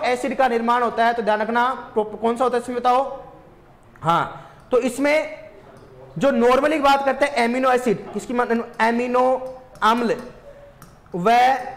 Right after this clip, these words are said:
किसका होता है? उसमें शुगर का निर्माण होता है। किसका होता है? शुगर का निर्माण। जब भी पानी की कमी होती है, ध्यान रखना, amino अम्ल व शुगर का निर्माण होता है। तो ये भी अपने को करना है। तो यहाँ पर कौन सा आएगा? इथालीन। जो related question है, मैं उसको बताते जा रहा हूँ ताकि कोई दिक्कत नहीं हो आपको।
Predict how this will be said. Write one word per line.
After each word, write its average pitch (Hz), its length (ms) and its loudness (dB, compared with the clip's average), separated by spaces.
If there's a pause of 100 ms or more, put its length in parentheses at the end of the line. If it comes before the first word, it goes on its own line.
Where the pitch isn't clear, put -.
(800)
किसका 247 200 0
होता 247 180 2
है? 254 60 2
उसमें 262 500 -2
शुगर 233 380 0
का 226 140 2
निर्माण 175 340 0
होता 139 100 -6
है। - 60 -18
किसका 196 200 -2
होता 226 180 2
है? 240 360 0
शुगर 220 340 0
का 196 120 -2
निर्माण। 156 340 -4
जब 202 160 -2
भी 269 140 -4
पानी 226 300 0
की 240 100 -8
कमी 214 220 -2
होती 208 220 -4
है, 208 60 0
ध्यान 190 200 0
रखना, 202 220 -2 (120)
amino 196 320 -2
अम्ल 190 280 -2
व 208 120 0
शुगर 175 260 -4
का 170 140 -2
निर्माण 170 400 0 (280)
होता 170 200 0
है। - 300 -6
तो 202 60 -4
ये 208 220 0
भी 262 120 -2
अपने 220 240 -2
को 214 60 -6
करना 214 200 -2
है। 233 100 -2
तो 233 80 -4
यहाँ 208 120 -2
पर 208 120 -6
कौन 208 180 -4
सा 220 100 -2
आएगा? 220 160 0
इथालीन। 160 420 -4 (280)
जो 208 80 2
related 247 440 2
question 254 280 -2
है, 262 240 -2
मैं 208 80 0
उसको 220 200 -2
बताते 208 320 0
जा 226 140 4
रहा 240 100 4
हूँ 247 80 -4
ताकि 220 200 0
कोई 220 160 0
दिक्कत 220 260 -4
नहीं 226 120 -4
हो 226 60 0
आपको। 220 320 0